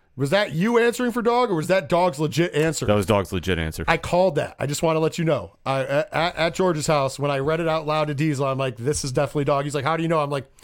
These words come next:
Speaker 1: "I just fucking know." <laughs>
Speaker 2: Yep.
Speaker 1: Don't worry.
Speaker 2: That was
Speaker 1: So
Speaker 2: Dog.
Speaker 1: I wanted, I wanted to point out that I was right.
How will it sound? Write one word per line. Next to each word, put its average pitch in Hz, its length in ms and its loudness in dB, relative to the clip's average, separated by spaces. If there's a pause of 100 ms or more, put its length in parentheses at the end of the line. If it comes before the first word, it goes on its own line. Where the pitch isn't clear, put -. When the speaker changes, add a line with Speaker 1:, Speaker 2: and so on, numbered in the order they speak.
(200)
Speaker 1:
"I 90 80 -16
just 95 220 -14
fucking 147 300 -2
know." 127 260 -2 (100)
<laughs> - 140 -2
Speaker 2:
Yep. 208 320 4
Speaker 1:
Don't 175 240 0
worry. 127 380 -4
Speaker 2:
That 92 180 2
was 90 120 0
Speaker 1:
So 135 80 2
Speaker 2:
Dog. 82 200 2
Speaker 1:
I 135 120 -2
wanted, 160 280 -2
I 143 140 -4
wanted 165 340 -2
to 165 60 -2
point 160 280 0
out 156 140 0
that 139 80 0
I 143 60 0
was 135 120 -2
right. 104 280 -4